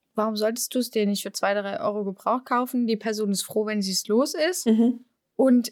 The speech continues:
Speaker 1: ich hab ein schönes T-Shirt, was vielleicht ein paar Mal angezogen wurde, aber trotzdem noch gut aussieht.
Speaker 2: Ja, eben.
Speaker 1: Und, ähm, ja, keine Ahnung, ich möchte aufhören, jetzt mir immer alles neu kaufen zu müssen, in,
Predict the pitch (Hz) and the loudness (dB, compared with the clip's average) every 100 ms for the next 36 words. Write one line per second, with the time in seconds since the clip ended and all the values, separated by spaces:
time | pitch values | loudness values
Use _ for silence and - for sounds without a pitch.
0 | - - - 269 240 208 220 214 196 - | -2 2 2 2 0 0 0 0 -2 -2
1 | 240 277 262 240 214 214 220 208 202 208 | 0 2 0 -2 0 0 0 -2 -2 -2
2 | - - 214 214 208 202 - 247 214 - | -4 -6 -2 0 0 0 0 0 -2 -8
3 | _ - 247 233 233 208 226 214 208 208 | _ -2 0 2 0 0 2 2 0 0
4 | - 208 202 - 208 214 202 185 196 202 | -2 0 -2 -4 -8 -4 -4 -4 -4 -2
5 | 170 - - - _ - 254 - - - | -2 -4 -10 -18 _ 0 2 0 -6 -18
6 | - 277 302 202 202 196 190 - - 190 | -2 2 4 4 2 -2 -8 -8 -4 -4
7 | 196 190 185 _ _ _ _ _ - 220 | -4 -8 -10 _ _ _ _ _ -2 2
8 | 202 208 214 208 208 208 185 - 202 208 | 2 2 0 -2 0 -2 -4 -4 -2 2
9 | 214 240 233 208 202 196 - _ - 226 | 2 2 -2 -6 -6 -6 -12 _ -2 -2
10 | 226 - 220 220 220 214 208 208 208 - | -4 -4 0 0 -2 -4 -2 -4 -4 -4
11 | - - - - 226 214 214 202 - 202 | -4 -8 -20 -2 0 2 2 0 0 -2
12 | 196 - 208 202 196 202 - 196 196 196 | -2 -2 -2 0 0 -2 -2 -2 -2 -6
13 | 196 - 190 196 - 202 196 - 190 | -4 -4 -4 -6 -6 -6 -6 -6 -6